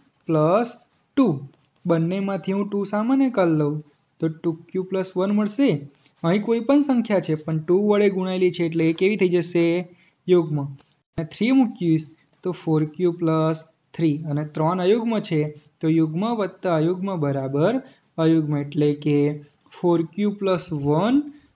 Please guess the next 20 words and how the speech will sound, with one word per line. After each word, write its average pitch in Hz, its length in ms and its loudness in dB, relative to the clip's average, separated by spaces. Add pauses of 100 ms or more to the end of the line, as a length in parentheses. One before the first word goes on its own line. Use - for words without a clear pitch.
(160)
અને 160 720 0 (340)
ફોર 165 180 2
ક્યુ 180 220 -2
પ્લસ 180 280 -6
થ્રી 165 540 -2 (260)
આ 156 100 0
બે 185 240 0
સંખ્યાઓ 156 460 -2
કેવી 190 260 0
થશે? 202 600 2 (320)
અયુગ્મ 147 500 2 (840)
થશે. 135 600 4 (480)
બરાબર 151 340 0
મિત્રો? 208 380 2 (500)
આપણને 160 600 0 (160)
એવું 180 240 6
જ 196 60 -6
માંગ્યું 202 320 -2
હતું 180 140 -6
ને 254 380 0